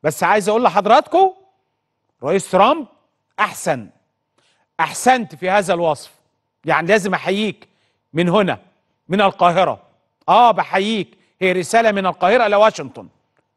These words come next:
إلى الرئيس ترامب، الإدارة الأمريكية، رئيس الولايات المتحدة الأمريكية، بحييه على الوصف اللي وصفه لأردوغان. هو وصف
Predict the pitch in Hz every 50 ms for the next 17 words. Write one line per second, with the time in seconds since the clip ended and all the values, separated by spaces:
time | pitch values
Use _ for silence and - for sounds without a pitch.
0 | _ - 190 208 208 185 185 214 226 - - - 208 196 175 143 107 - - -
1 | 185 170 208 220 214 196 196 185 175 170 160 - 156 143 131 104 - _ _ _
2 | _ _ _ _ _ _ - 147 170 220 262 254 - 202 220 226 247 - 220 196
3 | 170 226 202 202 196 185 180 175 165 - 175 147 123 107 - _ _ _ _ _
4 | _ _ _ - 147 143 - 175 196 214 269 294 240 220 233 240 226 214 214 202
5 | 202 247 294 - - - - 196 196 208 226 220 - 214 165 190 170 _ _ _
6 | _ _ - 175 196 202 190 190 190 - _ _ _ 156 160 165 - 190 190 190
7 | 156 175 139 151 139 117 98 85 _ _ _ _ _ _ _ _ _ _ _ _
8 | _ - 151 151 147 151 185 254 294 - - - -